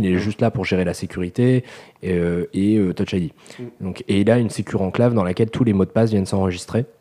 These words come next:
Speaker 1: Donc en gros, quand t'as un keychain sur un Mac, il y a une sécure enclave comme sur un iPhone, donc il y a une puce spécifique qui est encrypte tes mots de passe en local dans ta machine. Donc ça, c'est vraiment cool. Par contre, clairement, c'est, euh, Apple qui fait des tests pour faire du full, euh, full arm dans les prochaines années, et je pense qu'ils vont y aller, euh,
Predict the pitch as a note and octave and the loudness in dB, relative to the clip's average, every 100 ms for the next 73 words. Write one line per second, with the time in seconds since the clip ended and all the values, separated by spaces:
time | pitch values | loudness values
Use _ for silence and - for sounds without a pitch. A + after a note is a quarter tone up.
0 | - F#2+ F2 F2+ G#2+ A#2 F#2+ F#2+ F2+ - | -8 -6 -4 -2 -2 -2 -4 -4 -6 -4
1 | G#2+ G#2 F2 E2+ G#2+ A#2 E2+ G2 - F#2 | -2 -2 -4 -4 -4 -4 -6 -8 -6 -6
2 | F2 G#2 A#2 A#2 A#2+ - _ B2 A#2 A2 | -4 0 2 2 -2 -6 _ -4 -2 -2
3 | G2 F2+ E2+ A2 B2 A#2 - - _ - | -2 -2 0 0 0 -6 -18 -20 _ -14
4 | F2+ G2+ F2+ A2 G#2+ - G2 - - A#2 | -8 -6 -2 -4 -4 -6 -6 -6 -4 -4
5 | - - - F#2 G2 - F#2+ - - - | -6 -14 -8 -6 -4 -4 -4 -4 -8 -6
6 | F#2+ F2+ A2 A2 - G2 F#2 G#2 A2+ - | -4 -2 -4 -6 -6 -6 -2 -2 -4 -8
7 | F#2+ - E2 - - - - G#2 F2+ F2+ | -8 -8 -12 -12 -16 -12 -6 -4 -2 -2
8 | E2+ D#2 - - - - - _ _ - | -4 -10 -16 -20 -20 -20 -20 _ _ -8
9 | - A#2+ - - _ _ _ _ _ - | -2 -2 -4 -12 _ _ _ _ _ -20
10 | - _ - G#2+ A#2+ B2 G#2 G#2 F#2+ - | -20 _ -2 2 2 0 2 2 0 -4
11 | F#2 F2 E2+ E2 D#2 - - F#2 G#2+ - | -2 0 0 0 -2 -6 -8 -6 -6 -6
12 | - E2+ E2 G#2+ - - - E2+ E2 - | -6 -4 0 -2 -2 -10 -6 -6 -6 -8
13 | G2 F2+ E2 D#2+ C#2+ - F#2+ F#2 G2 F#2+ | -4 -2 -2 -2 -6 -8 -4 -2 0 0
14 | F2+ D#2 - E2+ F2 E2 G#2 A#2 - - | 0 -4 -4 -6 -4 -2 0 -2 -6 -14
15 | - F2 D#2 - D#2+ F2 E2 E2 F#2 F2 | -10 -8 -8 -10 -8 -6 -4 -2 -2 -2
16 | D2+ | -6